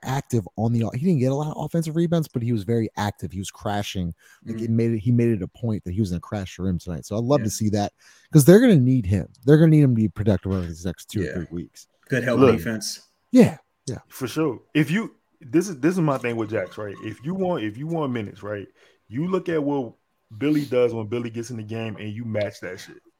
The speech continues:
Speaker 3: You match
Speaker 1: He
Speaker 3: it.
Speaker 1: matched,
Speaker 3: You know what
Speaker 1: he
Speaker 3: I'm
Speaker 1: matched
Speaker 3: saying?
Speaker 1: him in rebounds tonight.
Speaker 3: He matched him in
Speaker 1: Seven and
Speaker 3: rebounds.
Speaker 1: seven.
Speaker 3: And I think Zach, Jax was, yeah, like, both of them were a plus seven also. I think Jose was the highest. I think he was a plus fourteen, but, like, match his, match his energy, match his effort. He's not a better,
Speaker 1: Yeah.
Speaker 3: like,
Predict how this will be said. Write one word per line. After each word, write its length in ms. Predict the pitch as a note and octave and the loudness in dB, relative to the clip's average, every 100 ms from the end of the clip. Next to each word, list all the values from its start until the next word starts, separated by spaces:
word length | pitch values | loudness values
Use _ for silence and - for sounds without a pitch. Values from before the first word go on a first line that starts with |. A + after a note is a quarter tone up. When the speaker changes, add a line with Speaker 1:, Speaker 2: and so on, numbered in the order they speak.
| _ _ - | _ _ -6
Speaker 3:
You 100 | C3 | 4
match 220 | D3+ C#3 | 6 6
Speaker 1:
He 40 | B2 | 4
Speaker 3:
it. 40 | |
Speaker 1:
matched, 260 | A#2+ C3+ - | 2 0 -2
Speaker 3:
You 80 | |
know 60 | C3+ | 0
what 60 | C3 | 2
Speaker 1:
he 40 | |
Speaker 3:
I'm 40 | B2+ | 4
Speaker 1:
matched 200 | A#2+ - | 2 2
Speaker 3:
saying? 80 | D3 | 6
Speaker 1:
him 40 | |
in 40 | D3 | 6
rebounds 400 | F#3 E3 C#3+ - | 6 2 -2 -4
tonight. 300 | C#3+ D3 D3+ | -4 -4 -4
Speaker 3:
He 60 | A2+ | -2
matched 280 | A2 A#2 | 0 0
him 60 | C#3 | 0
in 60 | C#3+ | 0
Speaker 1:
Seven 0 | |
and 80 | |
Speaker 3:
rebounds. 420 | D3 - G#2 D3 B2+ | 0 0 -2 -2 -8
Speaker 1:
seven. 40 | _ _ _ - | _ _ _ 0
Speaker 3:
And 180 | D3 F#3 | 2 2
I 40 | |
think 220 | E3 E3 | 2 -2
Zach, 300 | C3 E3 E3+ | 0 -2 -2
Jax 280 | A2+ D3 F#3 | -2 -2 -2
was, 220 | C3+ A2+ - _ _ _ _ A2+ | -12 -12 -18 _ _ _ _ -6
yeah, 280 | C3 G#3 B2+ | -2 2 2
like, 260 | G2+ F#2 | 0 0
both 180 | C3+ D3+ | -2 0
of 100 | C#3 | 0
them 140 | B2+ | 0
were 200 | A#2+ A2 | 2 2
a 120 | G#2 G2+ | 0 -6
plus 300 | C3+ A#2+ - | -2 -4 -2
seven 280 | B2 A#2+ A2+ | -2 -2 -2
also. 280 | B2 - | -4 -4
I 100 | G2+ | -6
think 200 | A#2 B2 | -4 -4
Jose 220 | A#2 A#2+ B2 | -4 -2 -2
was 160 | G#2 | -4
the 120 | F#2+ - _ _ _ | -10 -18 _ _ _
highest. 280 | - A#2 G#2 | -2 -2 -2
I 40 | G#2+ | -6
think 140 | B2+ | -6
he 60 | B2 | -4
was 80 | G#2 | -4
a 40 | |
plus 240 | - G#2+ | -4 -6
fourteen, 460 | - G2+ - G#2 G2+ | -4 -8 -4 -6 -2
but, 220 | G2 F#2+ - _ _ _ | -2 -4 -8 _ _ _
like, 200 | A#2 G#2 - _ - | 0 0 -6 _ -4
match 340 | B2 E3 F#3 | 2 2 2
his, 180 | F#3+ D#3+ - | -2 -2 0
match 260 | C#3+ F3 | 2 2
his 160 | F3+ D3+ | 2 0
energy, 400 | E3 E3 G#2+ G2 | 2 0 0 -4
match 260 | A2 D#3 | 0 0
his 120 | F3 B2 | 0 -4
effort. 320 | B2 A2+ G2+ | -4 -4 -4
He's 180 | E3 D#3 | -4 0
not 180 | D#3+ | 4
a 60 | C#3 | 4
better, 280 | G2+ B2+ C#3+ | 4 2 4
Speaker 1:
Yeah. 40 | |
Speaker 3:
like, 240 | B2+ A#2+ | 2 0